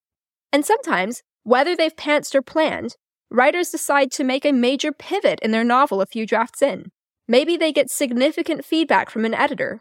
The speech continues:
or maybe they discover something really important about their story that they missed before.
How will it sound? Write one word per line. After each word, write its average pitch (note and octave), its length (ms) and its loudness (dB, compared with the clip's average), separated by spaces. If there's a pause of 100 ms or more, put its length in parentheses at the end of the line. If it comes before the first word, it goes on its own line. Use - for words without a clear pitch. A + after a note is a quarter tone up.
or C#4+ 240 4
maybe D#4 280 4
they F#4+ 120 -6
discover D4 400 -2
something C4 420 -4
really E4 320 -2
important C#4+ 560 -2
about G#3 200 -2
their G3 100 -4
story B3 440 -2
that G3 120 -2
they B3+ 120 4
missed C4+ 320 -4
before. - 420 -6